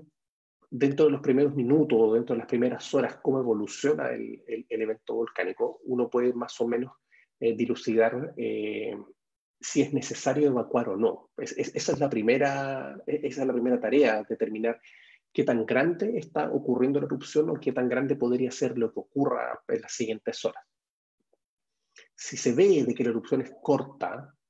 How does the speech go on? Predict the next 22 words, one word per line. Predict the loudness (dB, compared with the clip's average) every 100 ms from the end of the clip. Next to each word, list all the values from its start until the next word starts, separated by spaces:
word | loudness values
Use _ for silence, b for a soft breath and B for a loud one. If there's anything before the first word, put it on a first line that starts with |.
| _
¿ya? | -6 -4 -4 -4
De | -4
que | 0 0 0
vemos | 0 0 0
que | -2 0
rápidamente | 0 2 0 0 -2
empieza | -4 -6 -6
a |
bajar | -8 -4 -4 -4
la | -4
magnitud | -2 -2 0 2 2 0 -2
y, | -4 -6 -10 -16 -10
y | -6
empieza | -6 -2
a | -2
disiparse, | -2 -4 -4 -4 -8 -8 B B B B
simplemente | -4 -2 2 2 2 2 0 0
se, | -4 -2 0 0 -4 -6 -10 _ _ -14
se, | -8 0 0 0 -6 -8 -12 B B _ _ _ _ -12
se | -4 -2
mantiene | -2 0 4 4 4
la, | 0